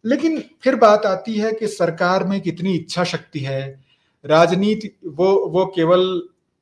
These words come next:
जिसको कहते हैं आई वॉश है या वास्तविकता है या दिखावा है या कितना implementation हो पाएगा उसका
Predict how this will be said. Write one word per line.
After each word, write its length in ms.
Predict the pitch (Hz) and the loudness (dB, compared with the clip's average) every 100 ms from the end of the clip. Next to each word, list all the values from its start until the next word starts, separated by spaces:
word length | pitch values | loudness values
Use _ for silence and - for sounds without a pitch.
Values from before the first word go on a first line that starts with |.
| _ _ | _ _
जिसको 220 | 147 - 165 | -12 -6 -4
कहते 220 | 147 170 | -4 -4
हैं 80 | 139 | -2
आई 180 | 139 | 0
वॉश 380 | 160 160 170 - | 4 4 4 2
है 440 | 131 135 139 143 - | -2 -2 -4 -8 -8
या 180 | 143 170 | 2 4
वास्तविकता 840 | 143 139 131 - 190 196 180 165 | 4 2 -2 -4 -4 -4 -2 0
है 360 | 147 131 131 135 | 0 -2 -6 -2
या 100 | 143 | -2
दिखावा 580 | 143 160 151 151 170 165 | -2 -6 -4 0 2 2
है 440 | 131 127 123 - _ _ _ _ - | 0 -4 -6 -10 _ _ _ _ -2
या 100 | 165 | -2
कितना 540 | 165 247 - 254 262 | -2 -10 -4 4 6
implementation 840 | 254 240 240 240 226 233 240 269 247 | 6 2 -2 -2 0 2 2 2 0
हो 160 | 208 | 0
पाएगा 480 | 202 165 160 160 156 | 2 4 4 4 2
उसका 800 | 147 - - 135 135 135 - | 0 -4 -6 -4 -4 -8 -14